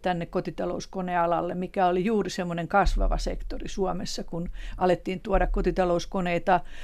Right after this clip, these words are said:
Ruotsista ja Saksasta ja, ja, ja Yhdysvalloista ja, mm, Iso-Britanniasta. Ja meillä oli niinku va-, markkinat vapautu siihen, että meille voitiin tuoda, mm, kotitalouskoneita, pesukoneita, tis-, tiskikoneita,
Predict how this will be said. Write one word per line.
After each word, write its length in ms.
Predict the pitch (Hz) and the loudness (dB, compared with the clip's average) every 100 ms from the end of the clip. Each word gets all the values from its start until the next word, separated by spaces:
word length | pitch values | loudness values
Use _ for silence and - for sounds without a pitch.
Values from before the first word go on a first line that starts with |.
| - - | -10 -4
Ruotsista 600 | 190 175 - 190 - 196 | 0 0 0 -4 2 4
ja 160 | 190 | 6
Saksasta 680 | 180 190 180 - 185 - 185 | 6 4 2 0 -2 0 0
ja, 240 | 185 180 170 - - - - | 4 2 2 -6 -14 -10 -4
ja, 320 | 202 185 180 | 4 6 6
ja 260 | 196 190 185 | 4 2 4
Yhdysvalloista 920 | 196 185 170 202 185 180 185 - 202 | 2 2 2 4 6 6 4 4 2
ja, 260 | 190 190 180 214 226 - | 6 8 6 2 -6 -6
mm, 420 | 214 220 196 208 - | -6 -4 -4 -6 -2
Iso-Britanniasta. 1080 | 240 226 170 202 196 185 180 180 - - 202 - - - | 0 0 2 2 4 2 2 -2 -4 -4 -4 -6 -16 0
Ja 80 | 214 | 4
meillä 220 | 240 214 | 6 6
oli 100 | 190 | 4
niinku 300 | 190 190 208 | 2 0 4
va-, 140 | 233 240 | 6 6
markkinat 680 | 196 226 240 - 175 175 | 4 4 4 2 -4 4
vapautu 460 | 240 233 185 160 196 | 4 6 4 2 -2
siihen, 320 | - 220 185 | -2 0 0
että 180 | 208 202 | 0 0
meille 280 | 202 185 180 | 2 4 4
voitiin 380 | 180 175 185 175 | 2 0 -6 -2
tuoda, 400 | 240 196 165 208 226 | 2 4 4 2 -2
mm, 360 | 220 214 226 196 - | -4 -4 -8 -10 -6
kotitalouskoneita, 1000 | - 180 165 180 175 - 190 175 165 185 156 - - - 202 | -2 0 2 2 2 0 0 2 2 2 2 -4 -16 -10 -2
pesukoneita, 720 | 202 190 185 196 185 180 196 | 0 0 0 2 4 4 4
tis-, 520 | 175 170 - 196 196 190 | 4 2 0 -4 -4 0
tiskikoneita, 800 | 180 - - 196 190 185 202 | 0 -2 -2 0 0 2 4